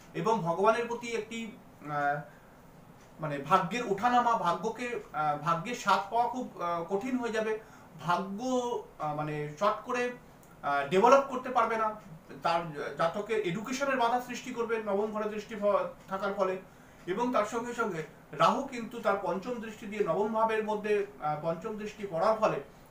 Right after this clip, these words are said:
কিন্তু জাতকের, আহ, ধার্মিক জ্ঞান বা ভগবানের প্রতি, আহ, belief, যে বিশ্বাস, এগুলো কিন্তু অনেকটা নষ্ট করার চেষ্টা করবে।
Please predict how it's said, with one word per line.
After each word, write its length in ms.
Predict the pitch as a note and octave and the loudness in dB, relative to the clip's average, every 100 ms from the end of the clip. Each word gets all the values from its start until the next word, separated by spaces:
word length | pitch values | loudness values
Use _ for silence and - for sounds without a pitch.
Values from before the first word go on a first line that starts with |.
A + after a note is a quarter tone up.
| - | -10
কিন্তু 300 | G3 G3 G#3 | -2 -2 0
জাতকের, 580 | E3 D3 F#3+ F#3+ A#3 B3+ - - - - | 0 0 0 -2 -2 -4 -10 -20 -16 -6
আহ, 240 | C#3 C3+ C3 | -2 -2 -2
ধার্মিক 420 | E3 F#3+ B3+ A#3+ E3+ | 2 4 4 2 2
জ্ঞান 260 | G#3 G#3 | 2 2
বা 120 | F#3 | 4
ভগবানের 480 | F3+ E3 F#3+ A#3+ C4 | 4 4 2 2 2
প্রতি, 440 | B3+ - A#3 A3 - - - | -2 -8 -8 -10 -14 -14 -6
আহ, 200 | C#3+ - - | -4 -4 -4
belief, 460 | F#3+ B3 C4 - D#3 | -2 0 -2 -4 -8
যে 80 | |
বিশ্বাস, 460 | D#3 G#3 - B3 A3 - - - | -6 -4 2 6 6 4 -12 -6
এগুলো 260 | F3 G#3+ C4 | -2 2 0
কিন্তু 280 | B3 A3+ G#3 | 0 -2 0
অনেকটা 240 | F3+ F3 | 0 0
নষ্ট 280 | F3 E3 F#3+ | -4 -4 -4
করার 240 | E3 D#3 | -2 -2
চেষ্টা 220 | D3+ D3 C#3 | -4 -8 -8
করবে। 280 | C#3 B2+ | -8 -10